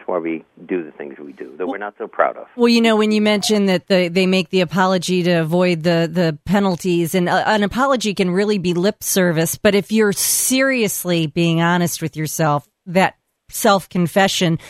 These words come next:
Speaker 2: can be, as you say, really life-changing and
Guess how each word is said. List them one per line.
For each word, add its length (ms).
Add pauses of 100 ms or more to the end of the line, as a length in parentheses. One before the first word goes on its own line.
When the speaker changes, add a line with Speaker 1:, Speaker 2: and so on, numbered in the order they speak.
(160)
Speaker 2:
can 220
be, 220
as 180
you 100
say, 300
really 540
life-changing 1040
and 260